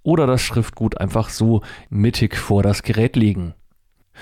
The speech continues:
Das Dokument legt man mit der Schmalseite vor einen hin, so als ob man es in einen Ordner abheften möchte oder wie wenn ein Sehender zum Beispiel einen Brief lesen möchte.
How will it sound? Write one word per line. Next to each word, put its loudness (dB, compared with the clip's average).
Das 0
Dokument 2
legt 2
man 4
mit 0
der 2
Schmalseite 2
vor 0
einen 2
hin, 2
so 2
als 0
ob -4
man 2
es 0
in 0
einen 2
Ordner 2
abheften 0
möchte 2
oder 2
wie 4
wenn 2
ein 2
Sehender 4
zum 0
Beispiel -2
einen 2
Brief 2
lesen 0
möchte. -2